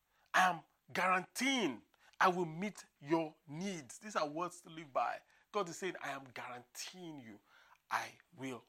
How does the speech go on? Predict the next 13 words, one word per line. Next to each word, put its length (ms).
meet 340
your 380
needs." 640
Number 240
eight, 320
God 400
promises 840
he 100
will 260
multiply 1500
what 360
I 120
give. 600